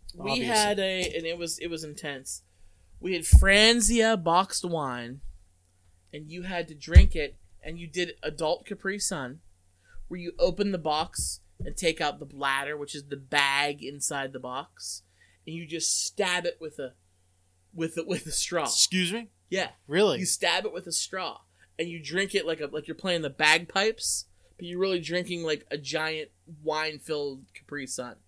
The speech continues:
Speaker 1: And you're on a stationary bicycle or a spinner, and you're, like, pedaling.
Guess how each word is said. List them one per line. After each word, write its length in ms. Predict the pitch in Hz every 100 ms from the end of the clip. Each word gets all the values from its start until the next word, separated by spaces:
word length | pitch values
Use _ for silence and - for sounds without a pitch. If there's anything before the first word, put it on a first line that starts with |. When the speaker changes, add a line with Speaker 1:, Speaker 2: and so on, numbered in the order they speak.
| _ _ _ _ _ _ _ _ _ _ _ _
Speaker 1:
And 360 | 175 180 170 165 - _ _ _ _ -
you're 200 | 160 165
on 80 |
a 40 | 156
stationary 640 | - 180 180 - 190 160
bicycle 540 | 143 143 151 160 175
or 200 | 170 147
a 60 | 131
spinner, 680 | - - 156 156 165 196 - - _ _ _ _ _ _ _
and 200 | 156 151
you're, 140 | 151 151
like, 260 | 143 -
pedaling. 480 | - 175 151 131 -